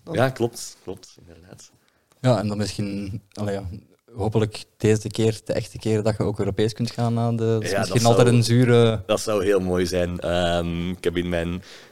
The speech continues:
Speaker 2: mijn leven als K V Mechelen supporter nog geen Europese matchen mogen meemaken, dus dat is toch wel de,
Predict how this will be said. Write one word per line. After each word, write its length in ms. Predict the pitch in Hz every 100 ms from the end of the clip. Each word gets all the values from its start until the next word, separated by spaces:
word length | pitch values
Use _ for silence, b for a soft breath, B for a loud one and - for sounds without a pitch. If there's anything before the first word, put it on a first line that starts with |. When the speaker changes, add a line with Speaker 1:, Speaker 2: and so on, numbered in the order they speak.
| -
Speaker 2:
mijn 180 | 87 87
leven 280 | 87 110 120
als 160 | 101
K 140 | - 98
V 40 |
Mechelen 260 | 90 92 110
supporter 340 | 110 107 110 101
nog 120 | 95
geen 160 | 113
Europese 440 | 113 120 107 113 117
matchen 280 | 113 113 113
mogen 220 | 110 107
meemaken, 440 | 104 104 101 101
dus 140 | 92 87
dat 120 | 87
is 60 |
toch 220 | - 90 90
wel 220 | 90 90
de, 220 | 90